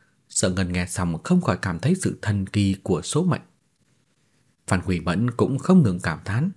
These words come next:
Đây cũng là vì trò đã thức tỉnh được huyền khí hệ thủy, trời sinh có khả năng trị liệu thần kỳ. Thêm vào đó là thủy hoàn thuật,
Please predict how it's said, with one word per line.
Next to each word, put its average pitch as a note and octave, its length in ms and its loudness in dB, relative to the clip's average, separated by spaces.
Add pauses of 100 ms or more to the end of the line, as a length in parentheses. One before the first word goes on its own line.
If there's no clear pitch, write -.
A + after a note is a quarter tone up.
(720)
Đây E3+ 100 4
cũng F3+ 180 2
là B2+ 180 0
vì A2+ 220 2
trò G#2+ 140 0
đã A2 140 -4
thức A3 300 -2
tỉnh D#2+ 300 -2
được F2+ 180 -6
huyền F2 200 0
khí D3+ 280 -2
hệ - 160 -4
thủy, D2+ 280 -6 (500)
trời F#2+ 240 4
sinh A#2+ 260 0
có D#3+ 100 -2
khả A2+ 180 -2
năng A2+ 260 0
trị F#2+ 200 0
liệu - 220 -2
thần F#2+ 180 0
kỳ. G2 300 0 (640)
Thêm G3 120 6
vào D3+ 140 2
đó F3+ 160 0
là D3+ 240 2
thủy E2 300 -4
hoàn E2+ 280 -2
thuật, - 180 -4